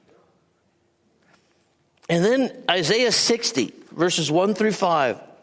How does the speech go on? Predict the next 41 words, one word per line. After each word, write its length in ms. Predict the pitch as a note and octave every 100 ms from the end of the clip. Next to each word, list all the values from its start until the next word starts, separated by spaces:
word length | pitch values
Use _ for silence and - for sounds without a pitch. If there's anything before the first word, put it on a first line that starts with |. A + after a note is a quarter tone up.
| _ - -
"Arise, 640 | E3+ E3+ F#3+ A3 B3 C4
shine." 560 | A#3 - A3+ G#3 E3 G#2+
This 200 | E3 A#3+
is 140 | D4 B3
the 80 |
context. 680 | D4 - A#3 A3 D#3+ G2+ -
In 120 | E3
light 300 | D#3+ F#3 C4
of 100 | C4
all 320 | G3+ F3 A3 B3+
of 160 | A3
that, 440 | G3+ D#3+ G#2+ G2+ - - _ _ _ _ _ _ _ _ _ _ _
there's 140 | F#3 G#3
a 60 |
lot 260 | F3 G3 A#3+
of 140 | G3+
darkness 460 | E3+ A#3 - G#3 -
going 240 | G3+ G#3
on 220 | G3 G3+
there. 240 | F#3+ C3+ C3
And 160 | D3+
God's 240 | D#3 F#3+ E3+
going 180 | F3 D#3
like, 140 | D3+
"Is 160 | D#3+ C#3+
there 120 | D3+
anybody, 720 | F3 F#3+ G#3+ G#3 G#3 G#3+ B3 A3+ - - -
anybody 760 | C#3+ G3+ G#3+ A#3 A#3+ C#4+ C4 - - - _ -
interceding?" 800 | F3 F3 - G3+ G#3+ B3+ B3+ - - - - - - - _ _ _ -
And 140 | E3
when 120 | F#3+
he 120 | G#3 G#3
was 140 | F#3+
surprised 600 | G3 - A3 B3+ C4+ G#3
he 100 | G#3+
didn't 260 | F#3 G#3 F#3+
find 360 | G3 G3 G3+
a 40 | F#3
man, 320 | G3+ A3 F3+
he, 220 | F#3 F3+
"I, 160 | A#2+